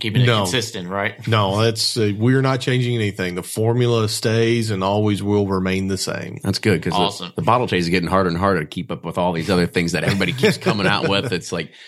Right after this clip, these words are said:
Speaker 3: these one-time runs and
Speaker 2: Exactly.
Speaker 3: then everything's just crazy, right? But no, the, the consistency, um, I guess paying tribute to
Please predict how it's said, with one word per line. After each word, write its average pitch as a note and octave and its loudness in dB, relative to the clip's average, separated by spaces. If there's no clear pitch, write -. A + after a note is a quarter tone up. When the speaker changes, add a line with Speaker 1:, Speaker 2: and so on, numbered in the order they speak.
Speaker 3:
these E2+ 0
one-time G#2+ 2
runs G2+ 2
and E2 0
Speaker 2:
Exactly. G2 2
Speaker 3:
then F#2+ 2
everything's F#2 0
just F2+ -4
crazy, D#2+ -2
right? E2 0
But F2+ 0
no, F2 2
the, E2+ 0
the F2+ 0
consistency, F2+ 0
um, E2 0
I - -2
guess E2 -2
paying F2 0
tribute F2 0
to E2 0